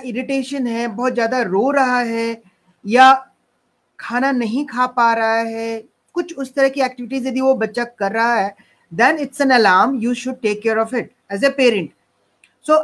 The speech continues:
आज का जो मैंने टॉपिक उठाया ना, बच्चा शांत, दो तरीके के बच्चे होते हैं and we as a parent हम अंडरस्टैंड करते हैं, कंपेयर करने लगते हैं फिर से, उनका बच्चा तो इतना एक्टिव था, हमारा बच्चा शायद एक्टिव नहीं है,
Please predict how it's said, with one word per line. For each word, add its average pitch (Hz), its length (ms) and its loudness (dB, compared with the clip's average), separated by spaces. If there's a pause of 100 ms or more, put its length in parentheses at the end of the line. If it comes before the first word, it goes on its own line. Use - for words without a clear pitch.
(160)
आज 247 260 2
का 311 120 0
जो 311 180 -2
मैंने 285 220 0
टॉपिक 277 380 -2
उठाया 254 300 -2
ना, 277 140 0
बच्चा 254 360 -2
शांत, 220 480 0 (600)
दो 269 240 2
तरीके 294 380 0
के 302 120 -6
बच्चे 240 300 -2
होते 269 340 0
हैं 294 340 -2
and 262 360 -4
we 262 160 2
as 262 160 4
a 277 80 -4 (100)
parent 247 320 2
हम 247 260 -2 (240)
अंडरस्टैंड 226 520 -2
करते 254 260 -2
हैं, 254 220 -2
कंपेयर 262 460 4
करने 254 280 0
लगते 254 300 0
हैं 254 100 0
फिर 247 160 -2
से, 190 240 -6 (340)
उनका 285 260 4
बच्चा 285 300 2
तो 294 120 0
इतना 277 280 0 (160)
एक्टिव 240 460 0
था, 226 160 0
हमारा 226 380 0
बच्चा 233 300 -4
शायद 233 280 -2
एक्टिव 214 340 -4
नहीं 190 260 -4
है, 151 100 -12